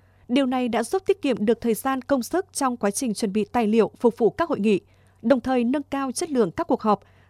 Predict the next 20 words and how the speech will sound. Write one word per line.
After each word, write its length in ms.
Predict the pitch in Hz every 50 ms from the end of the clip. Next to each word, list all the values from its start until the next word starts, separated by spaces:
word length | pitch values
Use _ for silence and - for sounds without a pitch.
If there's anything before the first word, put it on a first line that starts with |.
| _
tăng 160 | - - 294 -
tính 200 | - 226 202 240
kịp 160 | - 285 - -
thời, 260 | 226 220 208 196 190 -
hiệu 120 | 254 220
quả 240 | - - 233 202 147
trong 220 | - - 277 269
quản 200 | - - 214 185
lý, 220 | 190 196 190 247 - _ _ _ _ - -
điều 160 | 226 262 240
hành 180 | 226 240 226
công 240 | 202 - 285 285 269 -
việc 240 | 254 226 190 - -
của 100 | - 202
lãnh 160 | 185 143 262
đạo 140 | 269 220 180
cấp 180 | - - 339
ủy, 260 | - 240 233 214 165 151 - _
chính 200 | - - 208 226
quyền 260 | - - 269 233 202